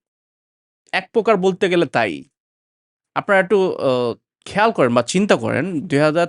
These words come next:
তেইশ চব্বিশ সালে যেসব আপডেট এসেছে ইতালি এম্বাসি থেকে হোক,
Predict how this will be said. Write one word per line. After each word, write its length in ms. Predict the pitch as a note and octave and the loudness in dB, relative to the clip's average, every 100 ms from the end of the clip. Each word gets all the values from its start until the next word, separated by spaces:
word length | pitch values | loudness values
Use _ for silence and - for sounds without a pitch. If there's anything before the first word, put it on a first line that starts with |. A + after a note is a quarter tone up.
| - _ | -4 _
তেইশ 360 | G3+ A3+ B3 - | 0 2 0 -4
চব্বিশ 460 | - E3+ D#3+ D#3 - | -4 -2 -2 -2 -2
সালে 380 | A2 A2 D#3 A3+ _ _ _ _ _ _ _ _ C3+ | -2 -2 -4 -8 _ _ _ _ _ _ _ _ -4
যেসব 380 | C#3+ D3 G3 | -2 0 0
আপডেট 420 | C#3 A#2+ B2 D#3+ D3 | 2 0 2 0 2
এসেছে 440 | C3 A#2+ A#2+ A2+ | -2 -2 0 0
ইতালি 320 | B2 C3+ C3+ | 2 2 2
এম্বাসি 440 | A2 B2 B2 C#3 D3+ | 2 2 0 -2 -4
থেকে 220 | E3 E3 | -2 0
হোক, 320 | E3 A3+ | 0 -2